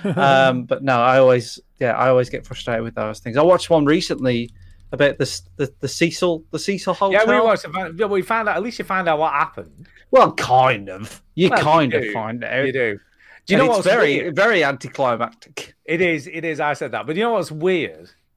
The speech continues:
Speaker 3: You know what's weird? When, you know, when he shows her the, like, the video of her in the lift and stuff.
Speaker 2: Yeah.
Speaker 3: Uh, before I even knew what had happened, right? I'm like,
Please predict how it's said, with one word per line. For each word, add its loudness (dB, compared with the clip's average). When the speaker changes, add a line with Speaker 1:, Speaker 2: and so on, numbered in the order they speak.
Speaker 3:
You -6
know -4
what's -10
weird? -10
When, -4
you -4
know, 2
when 2
he -2
shows 2
her 0
the, -2
like, 0
the -4
video -2
of -4
her -4
in -6
the -4
lift -6
and -16
stuff. -20
Speaker 2:
Yeah. -6
Speaker 3:
Uh, 0
before 4
I 4
even -2
knew -6
what -4
had -4
happened, -14
right? -8
I'm -10
like, -2